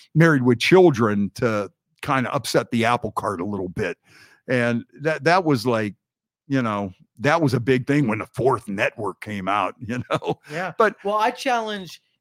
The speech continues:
Speaker 2: anybody in their thirties right now to name me a Wednesday night primetime show on either A B C, N B C, or C B S.
Speaker 1: I couldn't tell you.
Speaker 2: Nope,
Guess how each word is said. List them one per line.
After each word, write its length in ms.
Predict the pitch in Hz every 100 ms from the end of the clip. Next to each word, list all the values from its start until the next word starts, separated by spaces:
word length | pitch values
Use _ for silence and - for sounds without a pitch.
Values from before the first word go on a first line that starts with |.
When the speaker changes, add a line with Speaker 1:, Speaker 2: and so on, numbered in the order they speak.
| -
Speaker 2:
anybody 380 | 202 226 233 226
in 60 |
their 120 | 190
thirties 500 | 170 - 185 180 139
right 200 | 147 143 135
now 360 | 135 135 131 _ _
to 100 | -
name 500 | 160 160 170 185 202
me 280 | 190 185 185
a 100 | 165
Wednesday 640 | 160 143 165 185 185 180 185
night 400 | 170 160 160 160 _ _ _
primetime 680 | - 180 185 180 185 180 170
show 400 | - 175 165 156
on 160 | 151 156
either 220 | 151 160
A 160 | 185
B 100 | 185
C, 240 | 170 190 175
N 100 | 165
B 120 | 165
C, 240 | - 170
or 60 | 151
C 200 | - 147
B 140 | 135
S. 60 | 131
Speaker 1:
I 100 | 135
couldn't 260 | - 202 180
tell 220 | 220 277
you. 100 | 180
Speaker 2:
Nope, 220 | 175 -